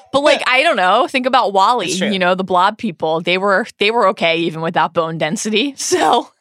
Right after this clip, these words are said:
Speaker 2: Yeah, I
Speaker 1: you
Speaker 2: think
Speaker 1: coulda done it.
Speaker 2: as, as we are gonna get into, I think, you know, if some of the chemistry creating scenes had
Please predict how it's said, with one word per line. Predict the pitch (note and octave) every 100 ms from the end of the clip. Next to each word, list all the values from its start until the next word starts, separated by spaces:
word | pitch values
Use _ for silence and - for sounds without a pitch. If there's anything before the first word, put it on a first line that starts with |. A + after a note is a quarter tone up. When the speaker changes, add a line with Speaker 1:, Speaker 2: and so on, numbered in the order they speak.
| -
Speaker 2:
Yeah, | D#3 C3
I |
Speaker 1:
you | A#3
Speaker 2:
think | G#3+
Speaker 1:
coulda | B4 B4+
done | C4 A3+
it. | G#4 A3
Speaker 2:
as, | G#3+
as | - G3 F#3
we | G3+
are |
gonna | F3+ G3
get | E3+ E3
into, | E3 - D#3 D3
I | A2
think, | F#3+ B3+ - A3
you |
know, | A3+ G#3 E3+ _ - _ _ _
if | - E3+ - -
some | - A#3 A3+
of | G3+ D#3+
the | F3+ D#3+ C#3 - - - - _ _ -
chemistry | - G3+ G3+ F#3 - F#3+ F3+ F3 E3 -
creating | - E3 E3 E3 D#3 D3
scenes | C#3 - D#3 D3 C#3 -
had | D3 C3+ C3